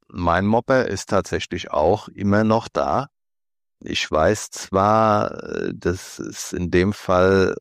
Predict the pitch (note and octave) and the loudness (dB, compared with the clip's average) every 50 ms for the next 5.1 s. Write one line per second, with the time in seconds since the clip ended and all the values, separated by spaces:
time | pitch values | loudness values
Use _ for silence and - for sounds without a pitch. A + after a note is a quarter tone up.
0 | _ _ - - - - E2 E2+ F2 F#2 F#2 - - - - - - - _ _ | _ _ -8 -4 0 2 4 4 4 4 2 -2 -10 -18 -18 -18 -20 -20 _ _
1 | _ _ _ _ _ _ _ _ _ _ - - - F2+ F#2 G#2 - - - - | _ _ _ _ _ _ _ _ _ _ -12 -6 -2 0 0 -2 -2 -8 -12 -4
2 | - A2+ G#2 G#2+ G#2+ G#2+ G2+ - - E2+ F#2 - - - G2 G2 - - - A2 | 0 2 2 2 2 2 0 0 0 0 -2 -2 -2 -2 -2 -2 -2 -2 -4 -2
3 | - A2+ A2 - - - - - - - F#2+ F#2+ - - - F2 - E2 D#2+ D#2 | 0 0 -2 -2 -4 -16 -16 -10 -6 -4 -2 -2 -2 -2 -2 -2 0 0 0 2
4 | D#2 - - - - - - - - - - D#2+ D#2+ F2+ F#2 F#2 G2 - A2 G#2 | 2 0 0 0 -2 -2 -4 -4 -6 -4 -2 0 2 4 4 4 2 2 0 0
5 | F#2+ | 0